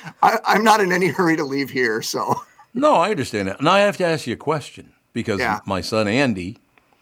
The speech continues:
Speaker 2: he eventually has his goal, uh, set on moving to Rapid City, moving to the Black
Speaker 1: Yeah.
Speaker 2: Hills.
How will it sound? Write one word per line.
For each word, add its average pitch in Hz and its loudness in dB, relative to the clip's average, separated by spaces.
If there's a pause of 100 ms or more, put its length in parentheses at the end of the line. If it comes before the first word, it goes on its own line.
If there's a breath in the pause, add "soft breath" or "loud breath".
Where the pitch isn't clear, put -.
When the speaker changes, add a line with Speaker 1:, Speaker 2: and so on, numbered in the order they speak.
(640 soft breath)
Speaker 2:
he 117 2
eventually 101 -2 (140)
has 98 -2
his 90 -4
goal, 95 -2
uh, 101 -12 (140)
set 107 -4
on 95 -4
moving 110 -2
to 123 -6
Rapid 98 -4
City, 165 -10
moving 110 -2
to 107 -6
the 107 -2
Black 110 0
Speaker 1:
Yeah. 151 -2
Speaker 2:
Hills. 123 -8